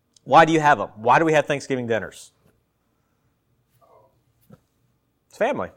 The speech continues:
It's what you do. You didn't decide to have it. You were told to have it. You didn't decide your family. You were told to have family.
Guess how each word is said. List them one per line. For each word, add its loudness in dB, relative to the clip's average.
It's -18
what -10
you -14
do. -8
You -8
didn't -2
decide 4
to -2
have 0
it. -8
You -8
were -4
told 2
to 0
have -2
it. -20
You -10
didn't -4
decide 4
your -8
family. 0
You -4
were 0
told 4
to 4
have 0
family. -8